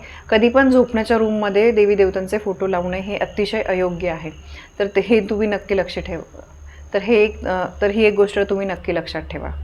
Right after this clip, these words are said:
याशिवाय तुम्ही बेडरूममध्ये बघा, वाहत्या पाण्याचे फोटो, असे निसर्गाचे जे फोटो आहेत,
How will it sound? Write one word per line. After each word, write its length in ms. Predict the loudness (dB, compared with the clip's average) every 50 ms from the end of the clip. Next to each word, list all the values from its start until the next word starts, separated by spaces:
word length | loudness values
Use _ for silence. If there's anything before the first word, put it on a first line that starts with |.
| -12 -14 -18 _ -20 -20 _ -2
याशिवाय 440 | 4 6 6 6 6 6 6 6 6
तुम्ही 220 | 6 6 4 4 6
बेडरूममध्ये 500 | 6 4 4 4 0 0 0 0 0 2
बघा, 280 | 2 4 4 4 4
वाहत्या 380 | 4 4 4 4 4 4 2 2
पाण्याचे 440 | 4 2 2 2 0 -2 -2 -6 -4
फोटो, 320 | -4 -4 -4 -2 -2 -2
असे 260 | -2 -2 0 -2 -2
निसर्गाचे 640 | 0 0 0 0 2 0 2 4 2 2 2 2 2
जे 120 | 2 2
फोटो 320 | 4 4 0 0 2 2
आहेत, 340 | 2 2 2 0 -2 -4 -4